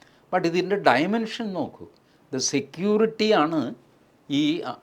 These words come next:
ആളിനെ ആക്രമിക്കുന്നത്. ആരെ വിശ്വസിച്ചാണോ നമ്മൾ സെക്യൂരിറ്റി ചെക്ക് എന്ന് പറഞ്ഞ് അത് കഴിഞ്ഞിട്ട് നമ്മൾ അതിലേക്ക് കയറി കഴിഞ്ഞാൽ ആൾക്കാർ സ്വസ്ഥരായി. ഇനിയിപ്പോൾ ഒന്നും പേടിക്കാനില്ല.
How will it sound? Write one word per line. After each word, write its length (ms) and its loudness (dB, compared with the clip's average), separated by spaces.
ആളിനെ 320 2
ആക്രമിക്കുന്നത്. 720 -4
ആരെ 460 4
വിശ്വസിച്ചാണോ 880 -2
നമ്മൾ 460 -2
സെക്യൂരിറ്റി 580 0
ചെക്ക് 300 -2
എന്ന് 220 -4
പറഞ്ഞ് 300 -2
അത് 280 -4
കഴിഞ്ഞിട്ട് 360 2
നമ്മൾ 360 -6
അതിലേക്ക് 440 0
കയറി 220 6
കഴിഞ്ഞാൽ 360 -2
ആൾക്കാർ 360 2
സ്വസ്ഥരായി. 600 -2
ഇനിയിപ്പോൾ 380 0
ഒന്നും 280 -6
പേടിക്കാനില്ല. 720 -6